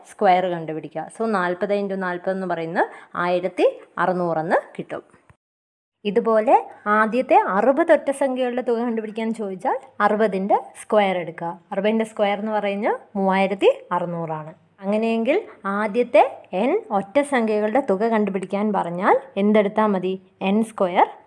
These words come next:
ചെയ്താൽ മതി. അടുത്ത ക്വസ്റ്റ്യൻ ആണ് ഒന്ന് മുതൽ നൂറ് വരെയുള്ള ഇരട്ട സംഖ്യകളുടെ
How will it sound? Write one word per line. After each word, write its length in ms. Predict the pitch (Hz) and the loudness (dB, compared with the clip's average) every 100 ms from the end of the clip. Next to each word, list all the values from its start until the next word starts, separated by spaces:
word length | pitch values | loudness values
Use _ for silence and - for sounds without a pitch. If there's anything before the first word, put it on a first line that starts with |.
| - | -4
ചെയ്താൽ 320 | 196 165 175 277 | -2 -2 -2 -2
മതി. 200 | 262 165 - - _ _ _ _ - 294 | -2 -4 -12 -20 _ _ _ _ -2 -2
അടുത്ത 200 | 370 494 | 2 2
ക്വസ്റ്റ്യൻ 360 | 320 269 - 226 | 4 2 0 -4
ആണ് 120 | 180 240 180 | -4 -4 -2
ഒന്ന് 240 | 262 339 466 302 | -2 0 0 0
മുതൽ 220 | 208 262 269 | -2 -2 0
നൂറ് 260 | 226 277 294 208 | 2 2 0 -2
വരെയുള്ള 360 | 185 185 180 311 - - | -2 -4 -2 -2 -4 0
ഇരട്ട 300 | 233 285 - 359 302 | 2 4 4 2 2
സംഖ്യകളുടെ 520 | 185 180 180 185 | -4 -2 -2 0